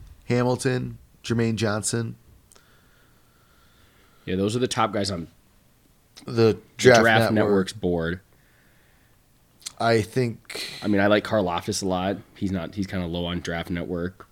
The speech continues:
Speaker 1: Yep,
Speaker 2: Uh,
Speaker 1: yeah,
Speaker 2: McDuffie's
Speaker 1: that's what I
Speaker 2: kinda
Speaker 1: was looking
Speaker 2: low.
Speaker 1: for him. Yeah, Karlaftis is twenty-four on this board.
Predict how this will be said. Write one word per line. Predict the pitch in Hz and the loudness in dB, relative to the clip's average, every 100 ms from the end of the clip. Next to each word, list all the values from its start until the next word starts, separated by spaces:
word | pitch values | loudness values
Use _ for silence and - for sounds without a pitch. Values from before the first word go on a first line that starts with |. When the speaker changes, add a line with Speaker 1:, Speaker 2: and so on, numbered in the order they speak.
| - | -10
Speaker 1:
Yep, | - | -4
Speaker 2:
Uh, | 107 73 73 | -4 -4 -4
Speaker 1:
yeah, | 113 107 | -2 0
Speaker 2:
McDuffie's | 104 101 | 0 0
Speaker 1:
that's | 90 92 127 | 2 2 4
what | |
I | 113 | 4
Speaker 2:
kinda | 98 | 4
Speaker 1:
was | 90 | 2
looking | 87 85 | 0 -2
Speaker 2:
low. | 85 | -2
Speaker 1:
for | 104 101 101 | -2 -2 -4
him. | 98 95 _ _ _ _ - _ _ _ _ _ _ _ | -8 -12 _ _ _ _ -20 _ _ _ _ _ _ _
Yeah, | - 92 | -10 -10
Karlaftis | - 92 95 95 - 95 - | -8 -4 -2 -2 -2 -6 -6
is | 82 | -8
twenty-four | - 98 92 - 95 95 | -6 -6 -6 -4 -4 -2
on | 101 | -4
this | 95 90 | -6 -6
board. | - 95 92 92 95 | -6 -6 -4 -6 -8